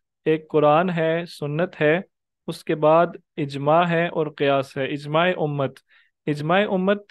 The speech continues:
की दलील कुरान, इस कुरान की इस आयत से मिलती है। इजमा किसे कहते हैं? नहीं, वो, अ, कोई ऐसा मसला जिस पे सारी उम्मत या उम्मत का एक बहुत बड़ा हिस्सा इजमा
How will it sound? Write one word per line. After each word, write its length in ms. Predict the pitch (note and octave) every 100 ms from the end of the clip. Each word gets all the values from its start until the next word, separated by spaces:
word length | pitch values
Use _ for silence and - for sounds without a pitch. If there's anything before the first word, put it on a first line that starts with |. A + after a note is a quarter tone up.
| -
की 320 | G3 F#3 F#3 F3+
दलील 360 | D3 D3 E3+ F3+
कुरान, 320 | E3 D#3 E3
इस 100 | F3
कुरान 300 | - E3 E3+
की 120 | E3+
इस 140 | F3 -
आयत 220 | E3 D#3+ F#3+
से 120 | F#3+
मिलती 320 | E3 D3 D3+
है। 140 | D#3+ E3+
इजमा 320 | D3 D3+ F#3
किसे 260 | G3+ G3+ F#3+
कहते 280 | E3+ D#3+ E3
हैं? 160 | F3+ G#3 _ _ _ _ _ _ _
नहीं, 100 | F3
वो, 360 | D3+ D#3 F#3+ G#3
अ, 840 | - - - F#3 D#3 D3+ D3 C#3 C3+ _ _ _ _ _ _ _ _ _ _ _ _ _
कोई 120 | E3+ F3
ऐसा 280 | E3 E3 G#3
मसला 420 | E3 - D#3+ F3+
जिस 240 | E3 E3+ -
पे 140 | F#3 F#3+ F#3+ -
सारी 500 | - D3 D#3 G3 G#3
उम्मत 400 | F3+ E3 F3 G3 _ _ _ _ _ _ _ _
या 120 | D#3 D#3+
उम्मत 320 | E3+ F#3+ G3+
का 120 | G3 F3+
एक 240 | F3 D#3
बहुत 320 | D3+ D3+ F#3+ E3+
बड़ा 260 | D3 D3 F#3+
हिस्सा 380 | F#3 D#3 - D#3+ F#3 G#3 _ _ _ -
इजमा 520 | D3 D3 D3+ F3+